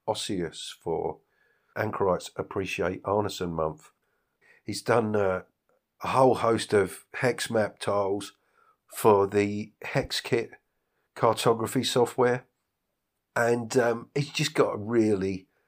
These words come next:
really nice aesthetic to his work. I,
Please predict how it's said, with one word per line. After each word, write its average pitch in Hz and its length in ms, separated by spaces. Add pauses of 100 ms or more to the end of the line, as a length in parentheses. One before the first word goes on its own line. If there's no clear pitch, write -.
(160)
really 101 440
nice 92 640 (140)
aesthetic 95 920
to 98 220
his 90 220
work. 95 580
I, 117 120